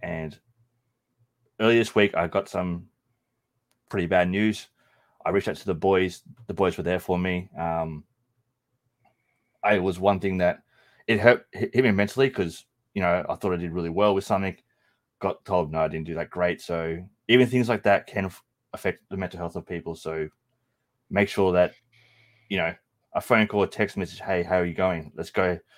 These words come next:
have a coffee. Let's go see a movie." You know, some good movies are coming out. It can really affect everyone. So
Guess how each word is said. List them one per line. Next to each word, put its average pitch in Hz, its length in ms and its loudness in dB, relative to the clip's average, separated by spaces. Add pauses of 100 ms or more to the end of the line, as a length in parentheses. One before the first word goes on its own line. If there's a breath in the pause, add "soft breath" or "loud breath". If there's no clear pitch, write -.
(220 soft breath)
have 92 160 6
a 95 60 -2
coffee. 85 560 0
Let's 82 160 -10
go 92 140 -4
see 87 160 -6
a 85 40 -4
movie." 85 640 -4
You 80 80 -10
know, 82 80 -8
some 90 180 -8
good 101 120 0
movies 101 200 2
are 92 40 -14
coming 95 200 -4
out. 92 120 -2 (640)
It 95 140 -4
can 90 200 -2
really 87 180 0
affect 87 360 -6
everyone. 85 400 -2
So 82 340 -4